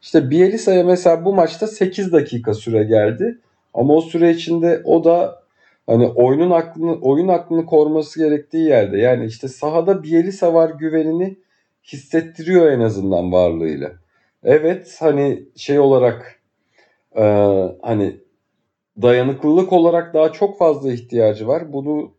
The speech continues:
daha uzun dakikalara yayması için bence çok çok erken ve bunu bence çok doğru yönetiyor Itudis.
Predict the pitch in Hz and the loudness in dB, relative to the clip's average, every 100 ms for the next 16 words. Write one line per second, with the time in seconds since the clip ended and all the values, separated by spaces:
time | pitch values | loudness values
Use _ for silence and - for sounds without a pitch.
0 | _ 113 147 147 143 147 143 143 143 139 | _ -4 -2 -2 -4 -6 -6 -4 -4 -2
1 | 147 147 139 135 139 139 - 147 - 147 | -2 0 0 0 -2 -8 -10 -12 -10 -12
2 | 143 127 135 147 - 165 165 151 139 135 | -6 -4 -4 -6 -8 -10 -8 -4 -4 -4
3 | 185 185 135 139 156 160 - - 135 147 | -4 -4 -6 -4 -2 -2 -6 -2 -2 -2
4 | 151 156 165 - 147 123 117 107 104 110 | -8 -8 -10 -4 -4 -2 -4 -4 -8 -12
5 | 95 82 - 127 185 - | -12 -12 -16 -16 -16 -20